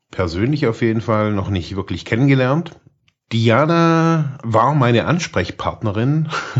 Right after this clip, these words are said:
<laughs> für einen, äh, Business Club. Und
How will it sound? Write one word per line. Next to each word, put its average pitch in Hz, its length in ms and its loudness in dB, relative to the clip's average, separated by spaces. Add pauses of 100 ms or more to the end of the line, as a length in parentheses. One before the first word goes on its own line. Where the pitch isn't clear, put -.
(160)
<laughs> - 440 -6
für 104 300 0
einen, 87 720 -2 (800)
äh, 87 580 -2
Business 120 640 0
Club. 135 340 -4 (1300)
Und 110 1120 2